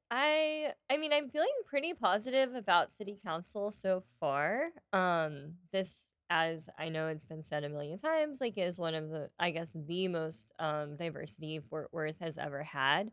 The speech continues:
um, amongst its city council members. Um, so I'm feeling pretty good about that. All in all, um,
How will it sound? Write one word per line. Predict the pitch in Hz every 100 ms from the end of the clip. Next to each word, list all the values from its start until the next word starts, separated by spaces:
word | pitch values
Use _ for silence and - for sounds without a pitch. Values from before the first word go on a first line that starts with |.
| - _ _ _
um, | 185 175 160 156 -
amongst | 170 160 151 165 - -
its | - 156 120 -
city | - 165 151
council | - 143 143 151 - 151 147 143 139 143
members. | 156 151 226 349 494 - - _ _ _ _
Um, | 190 190
so | 185 196
I'm | 202
feeling | 320 440
pretty | 294 277
good | 220 220
about | 214 208 202 196 - -
that. | 156 175 190 226 269 269 - _ _ _ -
All | 196 208
in | 185
all, | - 170 175 208 247 254 -
um, | 175 165 160 151 147 151